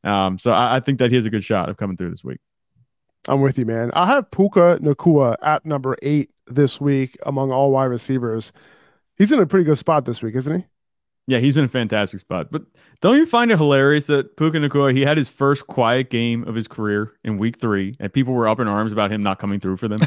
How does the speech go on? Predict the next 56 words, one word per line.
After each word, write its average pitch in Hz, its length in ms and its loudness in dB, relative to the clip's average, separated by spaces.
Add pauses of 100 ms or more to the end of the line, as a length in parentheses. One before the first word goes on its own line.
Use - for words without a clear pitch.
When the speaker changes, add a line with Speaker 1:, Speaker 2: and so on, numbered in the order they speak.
(260)
Speaker 1:
Like, 135 160 2
Speaker 2:
<laughs> - 380 -4
Speaker 1:
this 185 200 2
is 247 120 0
a 240 80 4
guy 185 200 4
that 156 140 2
spotted 151 560 2
you 113 160 0
thirty 135 300 2
points 110 480 -2
that 117 160 -4
you 127 120 0
weren't 170 300 4
supposed 202 300 2
to 165 100 2
have 135 320 2
right 131 160 2
off 151 160 2
the 139 100 -2
gun 139 200 2
in 120 80 0
week 127 180 0
two. 120 240 0
And 95 100 -4
I'm 127 120 -2
not 170 140 -2
even 151 120 -2
gonna 135 140 -4
say 131 260 -4
anything 131 320 -4
about 110 180 -2
week 110 200 -6
one 101 240 -6
'cause 104 100 -10
nobody 143 240 0
had 113 220 -2
him 101 80 -4
in 98 60 -4
their 92 100 -4
lineup 90 280 -6
in 90 80 -10
week 90 200 -10
one 85 180 -10 (240)
unless 123 300 -4
they 127 80 -4
were 101 200 -6
really 139 400 2
desperate. 107 440 -2
He 113 80 -6
had 120 140 -2
twenty-one 113 280 -2
points 101 240 -8
that 95 140 -8
week 90 160 -12
too. 87 180 -10